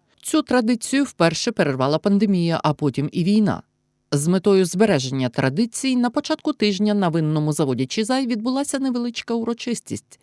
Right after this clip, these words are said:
де спільно продегустували цьогорічний сорт черсегі. Після цього власник виноробні за традицією напоїв вином самі виноградні лози,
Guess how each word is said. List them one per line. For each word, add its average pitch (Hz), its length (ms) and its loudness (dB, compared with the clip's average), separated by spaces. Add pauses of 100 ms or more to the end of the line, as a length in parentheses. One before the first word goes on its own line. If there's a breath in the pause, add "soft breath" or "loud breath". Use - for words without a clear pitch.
де 202 160 0
спільно 185 560 -2
продегустували 208 920 -2
цьогорічний 165 680 -2
сорт - 540 -8
черсегі. - 600 -8 (140)
Після 135 260 -2
цього 254 300 0
власник 226 420 0
виноробні 226 600 2
за 196 180 2
традицією 220 920 0
напоїв 143 440 0
вином 190 540 2 (160)
самі 165 600 0
виноградні 160 500 0
лози, 220 360 2